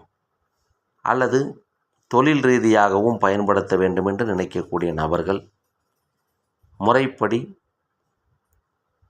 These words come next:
பேய் பிசாசுகளை விரட்டக்கூடிய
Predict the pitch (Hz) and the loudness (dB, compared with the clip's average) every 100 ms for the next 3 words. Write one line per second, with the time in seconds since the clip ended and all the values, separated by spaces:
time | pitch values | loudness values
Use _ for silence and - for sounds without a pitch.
0 | _ _ _ _ 131 156 156 127 120 113 | _ _ _ _ -2 -2 -2 -4 0 0
1 | 101 101 104 113 90 95 95 95 - 85 | 0 -2 0 0 2 0 0 -4 -6 -6
2 | 85 82 | -6 -4